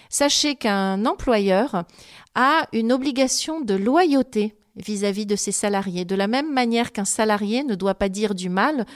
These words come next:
ou ne doit pas révéler de secrets de son ancienne entreprise,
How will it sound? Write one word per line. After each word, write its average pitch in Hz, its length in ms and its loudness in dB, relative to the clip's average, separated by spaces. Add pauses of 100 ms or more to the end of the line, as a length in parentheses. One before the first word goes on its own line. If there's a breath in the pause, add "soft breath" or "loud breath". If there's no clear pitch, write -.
(120)
ou 208 100 -4
ne 202 140 0
doit 190 220 0
pas 190 160 2
révéler 220 520 2 (300 soft breath)
de 185 80 -2
secrets 285 480 0
de 247 80 -2
son 196 240 -4
ancienne 247 300 -2
entreprise, 214 640 -4